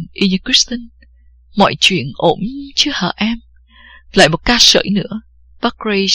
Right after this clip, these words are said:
thở dài. "Ôi trời! Vâng, một bệnh nhi. Ca thứ tư trong tháng này. Giá mà bố mẹ nào cũng nhớ tiêm phòng cho con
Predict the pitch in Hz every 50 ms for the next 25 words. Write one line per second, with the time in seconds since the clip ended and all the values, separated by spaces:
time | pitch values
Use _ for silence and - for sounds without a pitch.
0 | - - - - - - _ _ _ - - - 170 - - - - - 190 170
1 | 165 156 151 - _ _ - - - 214 208 202 202 196 196 196 - - - 170
2 | 147 - - - - _ _ _ - - - - - - - - - 208 202 196
3 | - - - - - - - - 190 175 - - 165 160 - - - 180 214 214
4 | 220 - - - - - - - - - - 254 240 - 285 302 - - 262 240
5 | - - 247 220 226 220 - 226 247 269 269 240 196 156 147 - - - - -
6 | - - - - - 180 190 226 254 233 185 - 170 160 175 214 269 277 220 -
7 | - 151 160 147 135 131 - - 160 175 226 247 - - 233 233 - - 214 180
8 | 143 143 - 202 - - 226 214 214